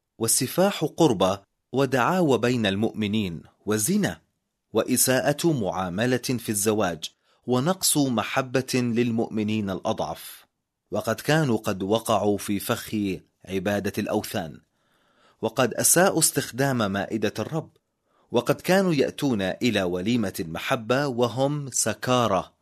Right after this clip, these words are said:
وكانوا يسيئون استخدام مواهبهم الروحية، وحتى إنهم جدفوا على المسيح، وكانت هناك فوضى في خدمات العبادة، وكانت هناك مفاهيم خاطئة بينهم عن القيامة،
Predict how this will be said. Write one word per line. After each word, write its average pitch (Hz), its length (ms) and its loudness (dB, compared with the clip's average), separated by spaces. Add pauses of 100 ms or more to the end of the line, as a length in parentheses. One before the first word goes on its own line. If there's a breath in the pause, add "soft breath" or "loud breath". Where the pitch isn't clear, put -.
(540 soft breath)
وكانوا 180 440 4
يسيئون 160 640 4
استخدام 135 800 2
مواهبهم 104 720 0
الروحية، 90 640 -4 (580)
وحتى - 440 -2
إنهم 107 460 0 (300 soft breath)
جدفوا 127 560 2
على 104 200 2
المسيح، 98 600 -2 (240 soft breath)
وكانت 113 520 -2
هناك 95 360 -4
فوضى 131 500 0
في 107 200 -6
خدمات 101 520 -4
العبادة، 98 640 -4 (520 soft breath)
وكانت 160 500 0
هناك 127 360 0
مفاهيم 120 880 0
خاطئة 170 680 0
بينهم 98 560 -2
عن 104 180 -4
القيامة، 92 640 -4